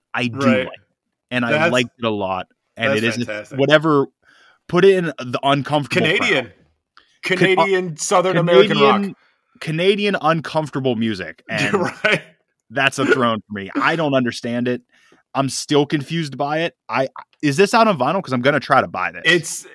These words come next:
Speaker 2: it is, but it, like, even on Discogs, it's hard to find and expensive.
Speaker 1: Okay.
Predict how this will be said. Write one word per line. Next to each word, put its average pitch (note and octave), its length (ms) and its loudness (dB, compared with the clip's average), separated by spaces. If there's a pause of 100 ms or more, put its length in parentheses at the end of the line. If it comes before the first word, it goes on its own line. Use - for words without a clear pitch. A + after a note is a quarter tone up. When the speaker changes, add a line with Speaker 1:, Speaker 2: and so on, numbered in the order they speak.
Speaker 2:
it E3+ 200 -4
is, D#3+ 420 0
but C3 240 -2
it, B2 400 -4
like, C3+ 260 -4
even D#3 280 -6
on B2 140 -2
Discogs, B2+ 520 -4
it's B2 140 -14
hard C3 240 -4
to B2 60 -10
find B2+ 420 -4
and A2+ 200 -10
expensive. G#2 840 -14 (440)
Speaker 1:
Okay. G#2+ 400 -12